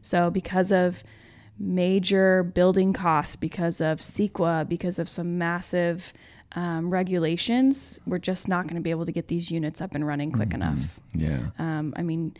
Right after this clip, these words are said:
Speaker 1: government has great intention, but the implementation is always where the problems happen.
Speaker 2: Let,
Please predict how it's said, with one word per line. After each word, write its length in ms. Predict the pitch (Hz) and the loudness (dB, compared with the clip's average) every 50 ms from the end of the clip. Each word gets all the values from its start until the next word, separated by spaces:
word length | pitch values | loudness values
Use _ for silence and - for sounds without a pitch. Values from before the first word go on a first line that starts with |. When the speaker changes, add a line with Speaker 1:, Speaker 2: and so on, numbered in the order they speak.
| - - - _ - | -18 -20 -18 _ 2
Speaker 1:
government 540 | 208 202 214 226 233 233 226 220 208 - | 4 4 6 6 6 6 6 6 4 2
has 600 | - - - 196 185 180 180 175 175 - - - - - 180 | -2 -6 -2 0 2 2 4 2 0 -2 -6 -12 -10 -10 -8
great 360 | 180 - 170 175 180 185 - | -4 0 0 2 2 2 0
intention, 800 | - 175 170 175 170 - - 165 165 165 - - 220 220 226 226 - - | -2 -4 -4 -4 -6 -6 -4 -4 -4 -2 -2 0 2 2 2 2 0 0
but 140 | 170 170 | -4 -4
the 100 | - - | -4 -4
implementation 1040 | - - 175 180 180 185 180 175 160 165 170 - - 160 156 - - 151 143 143 147 | -4 -2 -2 -2 -2 -2 -2 -2 -2 -2 -4 -4 -6 -6 -6 -4 -6 -6 -6 -6 -6
is 220 | - - 160 - - _ _ - | -6 -6 -8 -8 -10 _ _ -4
always 380 | - 151 151 147 135 139 131 - | -4 -2 -2 -2 -4 -6 -6 -8
where 140 | - 127 - | -8 -8 -8
the 80 | 127 | -8
problems 520 | - - - - - - - - 52 - - | -10 -10 -10 -10 -10 -10 -10 -10 -10 -10 -8
happen. 480 | - - - - - - - 202 196 - _ _ - | -8 -10 -8 -10 -10 -10 -10 -10 -12 -14 _ _ -6
Speaker 2:
Let, 180 | - - - | -4 -4 -4